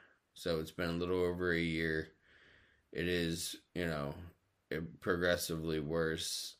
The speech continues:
Sometimes there's days when she's good, and then there's sometimes days that she's not,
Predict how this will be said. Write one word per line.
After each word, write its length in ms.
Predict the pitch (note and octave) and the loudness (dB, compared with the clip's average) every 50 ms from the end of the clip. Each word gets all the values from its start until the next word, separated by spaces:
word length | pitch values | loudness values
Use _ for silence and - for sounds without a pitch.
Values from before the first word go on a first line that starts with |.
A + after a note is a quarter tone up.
| _ | _
Sometimes 1000 | - - - G2+ F2+ F#2 F#2 G2 F#2+ F2+ F2 E2+ F2 F2 F2 E2 - - - E2+ - - | -10 -6 -2 -2 -2 0 0 0 0 0 0 0 0 -2 -2 -4 -6 -8 -8 -10 -10 -4
there's 280 | D#2+ F#2 F2+ F2 F2 F2 | -2 0 2 2 0 -2
days 800 | - F2+ F2 F2 F2 E2+ E2+ E2+ E2+ E2+ E2+ - - - - - _ _ _ _ _ _ _ _ _ _ | 0 0 0 2 2 0 0 -2 -2 -2 -4 -6 -6 -8 -10 -12 _ _ _ _ _ _ _ _ _ _
when 180 | - D#2+ D#2+ D#2+ | -8 -8 -6 -6
she's 240 | - - D#2+ E2 | -6 -6 -6 -8
good, 440 | F2 E2+ F2+ G2 G2+ G#2 G#2 G#2 G2 F#2+ - _ _ _ - - - - - - - - _ _ _ _ _ - | -4 -2 0 0 2 2 0 0 -2 -8 -14 _ _ _ -20 -20 -20 -20 -20 -20 -20 -20 _ _ _ _ _ -6
and 120 | - E2 | -4 -2
then 220 | E2+ D#2+ D#2+ D#2 | -2 -2 -2 -2
there's 260 | D#2 D#2 D#2+ D#2+ E2 - | -2 -2 -2 -2 -2 -2
sometimes 720 | - F#2+ E2+ E2+ E2+ F#2+ F#2+ F2 F2 F2 F2 F2 F2 F2 | 0 0 0 0 0 0 0 0 0 0 -2 -4 -4 -8
days 500 | E2 B1+ A1 D2 D#2 D#2 D#2+ E2+ E2+ E2+ | -10 -12 -12 -8 -4 -2 -2 0 0 -2
that 120 | D#2+ E2 E2 | -2 -4 -4
she's 220 | F2 F#2 E2+ E2 | -4 -4 -4 -4
not, 380 | E2+ D#2+ D2+ C#2+ C2 A1 - | -2 -2 -2 -4 -4 -6 -8